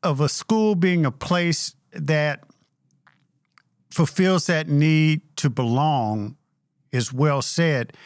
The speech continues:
The challenge is that with far too many of our school environments,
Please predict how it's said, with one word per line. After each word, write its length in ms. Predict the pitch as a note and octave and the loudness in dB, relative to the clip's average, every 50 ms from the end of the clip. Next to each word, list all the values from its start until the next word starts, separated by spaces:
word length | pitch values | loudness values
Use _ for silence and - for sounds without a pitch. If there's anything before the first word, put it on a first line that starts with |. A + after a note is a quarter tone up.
| - - - _ - | -20 -20 -12 _ 0
The 120 | E3+ D#3 | 0 0
challenge 760 | - - - - F#3 E3+ F3 A3 B3+ C4+ A#3 F#3 D3 - - | 0 -2 -4 -2 -2 0 0 -2 0 0 2 2 2 2 0
is 520 | C#3 C3 A#2+ A#2 A2+ A2+ A2+ A2 - - - - - - - _ _ _ _ - - | -2 -2 0 -2 -2 -2 -4 -4 -6 -10 -12 -18 -20 -20 -20 _ _ _ _ -14 -6
that 240 | - D#3 D3 C#3 - | -4 -2 -2 -2 0
with 180 | E3 D#3 D3 - | 0 0 0 0
far 380 | - - F3+ F3 F3+ F3 F3 | -2 -4 -2 0 0 0 -2
too 200 | E3 - - F3+ | -4 -2 2 2
many 400 | E3 D#3+ E3 E3 D#3+ D#3 D#3 D3+ | 4 4 4 4 2 2 2 0
of 200 | D3 D3 C#3+ B2+ | -2 -2 -4 -2
our 160 | C3+ C3+ B2+ B2 | -2 -2 -2 -4
school 400 | - - - E3+ E3 D#3+ D3 C#3 | -6 -4 0 2 2 2 2 2
environments, 840 | B2+ A2 C#3 C#3+ D3+ D#3+ D#3+ D#3 C3+ A#2 A2+ A2 - - - - | 0 0 -2 -2 -2 -2 -2 -2 -2 -4 -4 -4 -6 -10 -12 -12